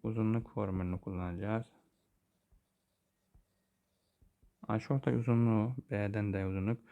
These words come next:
E, nasıl bulunuyordu? Açıortayın uzunluğunun karesi yani altının karesi. Kolların çarpımı. Bir iki kol altı, bir kol x. Altı çarpı x eksi ayırdıkları parçaların uzunlukları çarpımı.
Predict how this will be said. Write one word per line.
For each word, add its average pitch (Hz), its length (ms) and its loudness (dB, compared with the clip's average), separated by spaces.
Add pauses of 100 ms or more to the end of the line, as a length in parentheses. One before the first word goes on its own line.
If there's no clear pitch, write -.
(420)
E, - 120 2
nasıl 113 240 2
bulunuyordu? 95 300 0
Açıortayın 104 800 0
uzunluğunun 101 500 0
karesi 101 340 -4
yani 92 100 -4
altının 98 380 -2
karesi. 101 560 -6 (300)
Kolların 110 520 0
çarpımı. 95 680 -4 (320)
Bir 107 100 -6
iki - 180 -10
kol 90 280 -6
altı, 95 380 -4
bir 101 80 -4
kol 90 260 -4
x. 98 300 -6 (300)
Altı 104 280 -2
çarpı 101 280 -6
x - 220 -10
eksi 110 460 -4 (720)
ayırdıkları 113 840 2 (500)
parçaların 107 580 -2
uzunlukları 104 480 -4
çarpımı. 110 580 -8